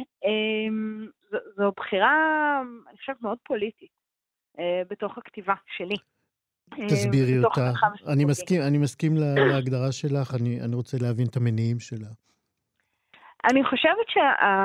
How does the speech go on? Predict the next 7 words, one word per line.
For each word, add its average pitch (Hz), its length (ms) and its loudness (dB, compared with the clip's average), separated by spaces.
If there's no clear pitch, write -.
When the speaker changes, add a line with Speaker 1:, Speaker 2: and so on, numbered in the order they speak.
Speaker 1:
הנוכחות 226 680 -2
של 220 200 -12
דמויות 185 400 -2
לסביות 226 460 0
ב-, 175 40 -6
אתה - 80 2
יודע, 440 100 6